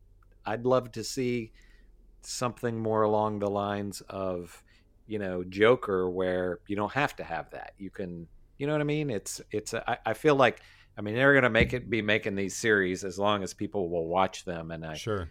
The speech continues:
Speaker 1: I just, I would love it if they would truly kinda go all the way with one of these and really do something different.
Speaker 2: I th-, I think Batman on the D C universe has gotten that kind of treatment. I mean, how many different Batmans have we seen?
Speaker 1: Yeah.
Speaker 2: Um,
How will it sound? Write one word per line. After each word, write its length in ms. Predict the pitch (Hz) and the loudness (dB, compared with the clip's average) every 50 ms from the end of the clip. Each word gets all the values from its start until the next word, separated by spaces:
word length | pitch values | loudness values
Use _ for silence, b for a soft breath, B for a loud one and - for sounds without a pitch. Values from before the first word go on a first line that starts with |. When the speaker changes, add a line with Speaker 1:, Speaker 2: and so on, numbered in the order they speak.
| _ - - | _ -2 0
Speaker 1:
I 100 | 107 110 | 0 0
just, 320 | 104 113 120 110 - - - | 2 2 -2 -2 -2 -6 -2
I 120 | 113 117 | 0 2
would 200 | 113 113 113 107 | 4 4 2 2
love 340 | 113 110 110 113 117 113 107 | 2 4 6 6 6 6 4
it 120 | 110 101 104 | 2 2 2
if 200 | 101 92 - - | 0 -2 -2 -4
they 220 | 107 101 98 95 | -2 0 0 0
would 480 | 90 90 90 90 85 82 78 78 - _ b b b b b b b b b b b b b _ - | -2 -2 -4 -4 -4 -4 -6 -8 -14 _ b b b b b b b b b b b b b _ -16
truly 560 | - - - 131 131 139 135 127 117 113 104 | -14 -8 -2 2 6 6 8 8 6 4 2
kinda 260 | - - 113 104 98 | 2 0 0 0 0
go 220 | 90 95 98 92 95 | 0 2 2 4 6
all 200 | 95 95 92 92 | 6 6 6 6
the 80 | 90 87 | 2 0
way 200 | 85 87 87 87 | 0 0 0 0
with 240 | 85 85 80 - | 0 -2 -4 -6
one 140 | 87 87 82 | -8 -10 -10
of 60 | 80 78 | -8 -10
these 220 | 80 80 78 78 | -10 -10 -10 -10
and 280 | 78 71 78 80 82 90 | -12 -12 -12 -10 -6 -2
really 240 | 95 95 90 90 82 | 0 0 2 0 -2
do 180 | 73 87 80 | -2 -6 -8
something 400 | 76 - - 80 - - 85 - 71 | -8 -10 -14 -14 -14 -14 -16 -14 -14
different. 320 | 73 151 - - - - 262 | -16 -16 -16 -16 -18 -10 -10
Speaker 2:
I 40 | 277 | -8
th-, 280 | 262 269 220 156 139 - | -8 -6 -6 -4 -2 -2
I 140 | 131 165 | -2 -2
think 320 | 160 - 185 175 147 123 - | 0 0 -2 -2 -2 -2 0
Batman 560 | 127 120 135 165 160 147 123 110 113 117 117 | 2 4 4 4 2 2 0 0 0 0 0
on 120 | 113 110 | -2 -2
the 100 | 104 98 | -2 -4
D 180 | 90 101 110 120 | -4 -4 -4 -4
C 220 | 120 - - 117 | -4 -4 -4 -4
universe 400 | 113 110 101 98 92 101 101 - | -4 -2 -2 -2 -2 -2 -2 -2
has 160 | - 104 90 - | -4 -6 -6 -4
gotten 320 | - 104 95 92 92 92 | -2 -2 -2 -2 -2 -4
that 180 | 92 92 90 87 | -6 -6 -8 -6
kind 180 | - 90 85 | -8 -6 -6
of 120 | 80 76 - | -6 -6 -8
treatment. 420 | - 92 85 73 80 104 107 101 | -8 -8 -8 -6 -6 -6 -6 -6
I 40 | 98 | -6
mean, 120 | 90 92 | -6 -6
how 80 | 95 107 | -6 -4
many 160 | 120 120 104 | -4 -4 -6
different 340 | 98 110 104 113 107 95 87 | -6 -6 -6 -6 -6 -6 -4
Batmans 640 | - 101 110 123 - 107 98 92 87 85 80 - | -4 -2 -2 -2 -4 -6 -6 -6 -6 -6 -8 -8
have 160 | 92 87 73 | -8 -10 -8
we 140 | 82 80 73 | -8 -10 -10
seen? 520 | - - - 92 87 80 78 71 69 - - - - 92 | -10 -8 -8 -8 -6 -6 -8 -10 -10 -12 -12 -12 -4 0
Speaker 1:
Yeah. 200 | 131 147 117 - | 2 4 4 2
Speaker 2:
Um, 140 | 85 82 | 0 -4